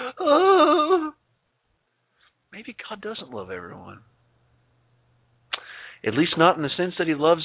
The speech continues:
his own people. Verse sixteen, then Samson said, "With the jawbone of a donkey, heaps upon heaps, with the jawbone of a donkey I have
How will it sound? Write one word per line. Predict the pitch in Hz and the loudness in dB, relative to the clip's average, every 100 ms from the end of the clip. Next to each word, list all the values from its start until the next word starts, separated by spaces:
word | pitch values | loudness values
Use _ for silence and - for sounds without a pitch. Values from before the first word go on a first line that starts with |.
| - | -10
his | 123 | -6
own | 143 156 | -4 -4
people. | 151 196 226 170 180 _ _ _ _ _ _ _ _ _ _ _ _ _ _ - - - - - _ | -2 -2 0 -4 -6 _ _ _ _ _ _ _ _ _ _ _ _ _ _ -20 -20 -20 -20 -20 _
Verse | 135 135 175 | -2 -2 0
sixteen, | 151 - 156 147 | -6 2 2 4
then | 131 131 | 2 0
Samson | 156 147 147 135 117 139 | 4 4 2 -4 -6 2
said, | 123 113 | 4 4
"With | 117 113 | -2 -4
the | 113 | -6
jawbone | 107 143 165 202 196 202 202 190 | 0 4 6 4 2 -6 -6 -8
of | 143 | -10
a | 131 | -10
donkey, | 139 143 170 208 190 196 196 _ _ _ _ | -8 -8 -10 -12 -14 -14 -18 _ _ _ _
heaps | - 147 208 - | -10 -8 -8 -10
upon | 180 190 190 180 | -10 -2 -2 -2
heaps, | 143 101 87 - - _ _ - _ | -6 -8 -12 -20 -20 _ _ -20 _
with | 107 | -18
the | 95 | -12
jawbone | - 135 170 196 196 196 196 | 2 6 6 6 2 -4 -6
of | 185 | -8
a | 185 | -6
donkey | 180 196 190 208 190 | -4 -4 -6 -6 -2
I | 185 | 0
have | 185 | 0